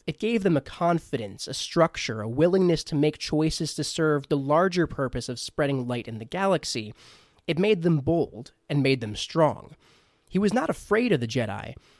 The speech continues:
but only a fool wouldn't consider them a serious threat." On one hand, he could be reflecting on how that kind of togetherness is very much not what the Nihil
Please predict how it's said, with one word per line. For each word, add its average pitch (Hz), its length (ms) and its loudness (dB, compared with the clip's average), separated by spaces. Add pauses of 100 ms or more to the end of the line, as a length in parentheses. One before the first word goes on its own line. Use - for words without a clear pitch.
(160)
but - 140 -6
only 226 260 2
a 220 60 4
fool 185 440 2
wouldn't 156 300 2
consider 156 460 0
them 117 260 -2
a 120 80 -6
serious 113 560 -6
threat." 127 540 -8 (280)
On 170 120 4
one 254 160 8
hand, 143 320 0 (100)
he - 160 -4
could 190 180 0
be 180 120 2
reflecting 143 720 0
on 139 220 -2
how 135 340 -2
that 139 220 -2
kind 143 200 -2
of 135 120 -2
togetherness 143 1000 0 (100)
is 123 180 -2
very 127 240 0
much 127 280 -2
not 110 440 -4
what 135 160 -6 (100)
the 139 80 -6
Nihil 139 640 -4